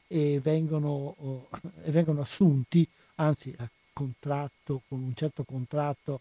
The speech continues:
eh, capestro, da una grande impresa di, di quelle, di, di, di trasporti, dove tutti sono padroncini, però tutti sono obbligati a, ad essere, ehm, ad essere precisi nei tempi della consegna,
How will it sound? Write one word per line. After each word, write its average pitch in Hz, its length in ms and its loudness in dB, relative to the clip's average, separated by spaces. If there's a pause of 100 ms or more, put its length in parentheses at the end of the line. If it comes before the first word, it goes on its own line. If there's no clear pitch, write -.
(380)
eh, 113 340 -10
capestro, 147 720 0 (240)
da 156 280 4
una 143 200 2
grande 156 340 4
impresa 139 1000 0
di, 143 360 -8
di 120 100 -6
quelle, 131 580 -4
di, 127 200 -10
di, 139 200 -4
di 127 240 -4
trasporti, 143 680 -6 (220)
dove 170 220 6
tutti 185 260 2
sono 143 220 0
padroncini, 143 600 2
però 131 260 -4
tutti 131 320 -12
sono 135 220 -10 (280)
obbligati 135 720 0 (260)
a, 127 240 -6
ad 139 180 -2
essere, 139 580 -4
ehm, 127 480 -4 (160)
ad 139 140 -4
essere 139 400 -6 (260)
precisi 147 640 2
nei 131 200 0
tempi 139 380 -2
della 123 260 -8
consegna, 131 600 -6